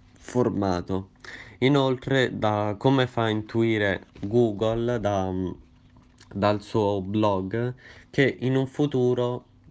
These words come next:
pro-, eh, sarà obbligato-, eh, s-, non saranno più sopportati i file A P K su Android.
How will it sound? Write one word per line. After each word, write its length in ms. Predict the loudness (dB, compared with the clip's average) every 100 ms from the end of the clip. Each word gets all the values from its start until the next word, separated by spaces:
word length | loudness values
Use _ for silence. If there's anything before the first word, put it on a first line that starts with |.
| -18
pro-, 760 | 0 2 4 2 2 0 -2 -2
eh, 60 | -4
sarà 560 | 0 2 2 -2 -4
obbligato-, 800 | 0 0 0 -2 -2 0 -2 -4 -6 -4 -2 -2
eh, 60 |
s-, 80 | -4
non 220 | -2 0 0
saranno 400 | -2 -2 -2 -6
più 160 | -6
sopportati 920 | -6 -4 -2 -2 -4 -2 -2 -2 -2 -4
i 80 |
file 360 | -2 0 2 2
A 80 | -2
P 160 | -4
K 400 | -4 -2 -2 -4
su 160 | -8 -4
Android. 720 | -2 -2 -4 -4 -4 -6 -10